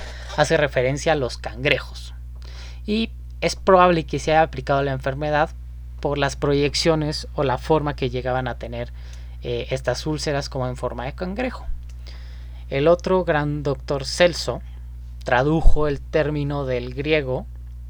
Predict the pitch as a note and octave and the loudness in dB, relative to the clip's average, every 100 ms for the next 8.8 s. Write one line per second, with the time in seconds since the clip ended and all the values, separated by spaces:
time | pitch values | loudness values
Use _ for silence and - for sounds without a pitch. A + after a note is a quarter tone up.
0 | - - - - - - - - - - | -12 -12 -12 -12 -12 -12 -12 -12 -12 -12
1 | - C#3+ B2 A#2+ A#2+ - E3+ A#3+ - - | -6 -2 0 0 -2 -4 -4 -4 -8 -14
2 | - - - - - D#3+ C#3 - - - | -14 -12 -10 -10 6 8 8 2 -10 -10
3 | - A#2+ A#2+ A#2+ C3 A#2+ A2+ B2 - A2+ | -8 -8 -6 -6 -6 -8 -8 -8 -8 -10
4 | - - - - - - - - A#2 A#2+ | -10 -12 -12 -12 -12 -12 -6 -2 0 0
5 | A#2+ A#2 C3 - - C3 A#2+ - - - | -2 -4 -10 -14 -14 -12 -12 -12 -14 -14
6 | - D3+ C#3 B2+ - F3+ C3+ - - - | -12 -4 0 0 2 0 0 -10 -14 -14
7 | - - - - - - D#3+ F3+ - G3+ | -14 -14 -14 -14 -10 -4 2 2 8 8
8 | G3 E3 C3 D3+ G#3 F3+ C#3 | 10 6 6 8 8 6 0